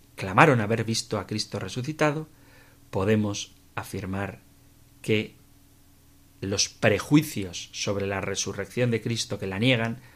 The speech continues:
son equivocados. Con todo esto, lo único que pretendo es mostrar que la resurrección de Cristo es un acontecimiento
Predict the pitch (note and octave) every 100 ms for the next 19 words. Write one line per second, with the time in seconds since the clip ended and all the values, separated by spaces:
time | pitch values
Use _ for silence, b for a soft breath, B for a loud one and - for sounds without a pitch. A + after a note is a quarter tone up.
0 | B - A#2+ A#2+ A#2 - _ G#2+ A2 A2
1 | - G#2+ G2+ G2 - - - - - -
2 | - - - _ - - - - - -
3 | - - - - - A2 G2 A#2+ A2 G#2+
4 | - C#3 C3+ - G#2 G#2+ G2+ G2+ F#2+ G2+
5 | - B2 A#2+ C#3 - - A2 - - F#2+
6 | - - D3+ D#3 B B B - B2+ G2+
7 | F#2 F#2 - G2 G2 A2 A2 G#2 A2 -
8 | G#2 G#2 F#2+ F#2+ G2+ - G#2 G#2+ - E2+